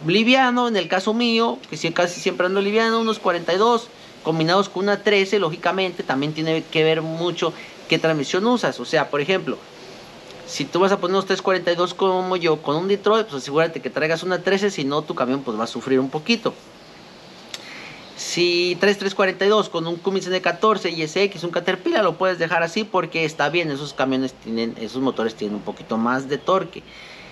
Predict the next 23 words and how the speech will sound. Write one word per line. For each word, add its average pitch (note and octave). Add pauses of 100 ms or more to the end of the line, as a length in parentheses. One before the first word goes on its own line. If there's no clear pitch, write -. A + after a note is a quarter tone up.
(220)
Y D3
así C#3
sucesivamente. E3 (300)
Entonces, E3
pues D3
bueno, F3 (260)
no F3+
sé A3+
si A3
me F3+
expliqué E3+
en F#3+
el D#3
video F3
porque D3
es D#3
un E3+
poquito, D#3
es D3+
un E3+
tema D3+
muy D3
largo. C3+